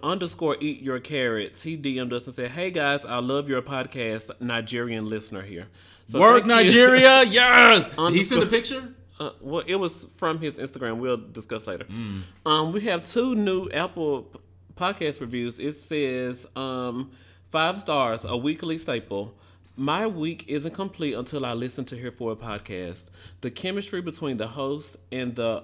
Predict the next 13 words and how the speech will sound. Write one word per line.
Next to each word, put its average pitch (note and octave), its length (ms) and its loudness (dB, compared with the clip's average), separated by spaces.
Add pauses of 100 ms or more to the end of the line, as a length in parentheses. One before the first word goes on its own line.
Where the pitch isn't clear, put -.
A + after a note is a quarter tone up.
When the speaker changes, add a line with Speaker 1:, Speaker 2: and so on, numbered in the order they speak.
(120)
Speaker 1:
always C#3 600 -4
right B2 300 -6
on C3 220 -8
time A#2 500 -8
topical C#3 460 -10
discussions A#2+ 720 -10 (240)
set D3 240 -6
this C#3 160 -8
podcast C3+ 500 -8
apart A2+ 420 -10
from A#2+ 180 -10
the G2 120 -8
others. F2+ 420 -10